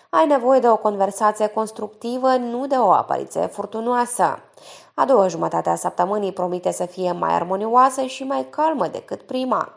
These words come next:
Astrele tale spun că ți este contraindicată orice abatere de la sexul tradițional și chiar în cadrul acesta este mai bine să nu te abazi de la poziția obișnuită,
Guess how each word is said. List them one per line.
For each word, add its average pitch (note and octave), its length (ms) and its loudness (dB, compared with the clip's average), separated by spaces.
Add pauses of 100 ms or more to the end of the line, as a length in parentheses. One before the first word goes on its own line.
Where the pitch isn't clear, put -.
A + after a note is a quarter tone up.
(480)
Astrele C4 500 2
tale B3 340 4
spun A#3 400 -4
că G#3+ 180 2
ți G#3 160 -6
este G#3+ 220 -4
contraindicată G#3 1080 0 (100)
orice A#3+ 400 2
abatere F3+ 560 0
de F3+ 120 -2
la F3+ 160 2
sexul G3 400 -6
tradițional A3+ 760 0 (280)
și - 220 -6
chiar F4 300 2
în C#4 140 0
cadrul F3+ 420 -2
acesta - 500 -2
este C4+ 300 0
mai A3 200 2
bine G3+ 280 -2
să G3+ 260 0 (160)
nu F#3+ 160 -6
te B3+ 120 -4
abazi G3 520 0
de G#3+ 60 0
la G#3+ 140 0
poziția D3 520 -8
obișnuită, C#4+ 840 -2